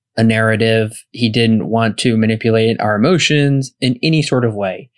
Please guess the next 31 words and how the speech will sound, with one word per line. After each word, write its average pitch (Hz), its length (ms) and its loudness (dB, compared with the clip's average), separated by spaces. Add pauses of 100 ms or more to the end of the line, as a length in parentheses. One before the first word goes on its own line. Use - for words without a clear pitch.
(460)
He 131 200 -2
just 160 400 -2
wanted 127 360 0
to 135 120 0
present 113 520 -2
us 117 260 -2
with 110 320 -2
a 117 100 2
realistic 131 520 0
experience, 107 640 -4
almost 180 520 0
as 123 200 0
if 117 320 0 (800)
he 175 260 0
could 156 300 -2
go 127 160 2
back 135 260 0
in 123 120 0
time, 120 640 -2 (180)
throw 139 160 2
a 120 60 0
camera 123 420 -2
on 113 80 0
his 113 80 0
shoulder, 120 800 -2 (640)
and 117 200 -2
just 113 200 0
film 107 460 -2
what 104 140 -2
was 107 100 -10
happening. - 540 -6